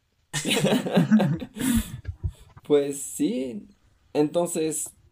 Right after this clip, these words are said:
yo quiero volver, quiero tener respuesta a mi pregunta, ya, me van a disculpar que sea tan insistente,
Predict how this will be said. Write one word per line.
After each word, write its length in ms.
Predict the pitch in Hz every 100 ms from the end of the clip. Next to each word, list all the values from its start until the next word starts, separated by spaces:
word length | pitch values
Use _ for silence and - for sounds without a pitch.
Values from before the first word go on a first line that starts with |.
| _
yo 220 | 147 170
quiero 220 | 175 170 147
volver, 460 | 123 135 147 151 -
quiero 220 | 165 190 190
tener 220 | 147 151
respuesta 420 | 131 - 143 143
a 40 |
mi 100 | 120
pregunta, 540 | 110 117 110 113 127 160 156
ya, 240 | 117 110 131
me 120 | 120
van 140 | 131
a 20 | 123
disculpar 380 | 120 127 143
que 60 | 139
sea 140 | 131
tan 140 | - 135
insistente, 800 | 123 113 - 113 113 127 160